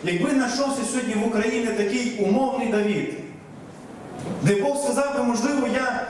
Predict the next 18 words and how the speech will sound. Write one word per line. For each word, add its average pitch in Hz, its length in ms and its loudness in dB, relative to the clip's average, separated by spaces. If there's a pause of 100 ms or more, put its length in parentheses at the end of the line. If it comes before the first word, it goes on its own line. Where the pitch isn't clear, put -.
за 156 120 0
якісь 247 240 0
певні 269 380 2
провини 254 420 0
вже 247 200 0
навів 247 240 0 (140)
лихо 277 320 0
на 208 80 0
цю 208 160 -2
країну, 190 500 0
але 208 360 0 (240)
ради 254 400 0
цього 233 380 2
мужа, 202 260 0
ради 226 280 -2 (100)
цього 247 200 0
чоловіка 214 680 -2 (540)
я 214 260 2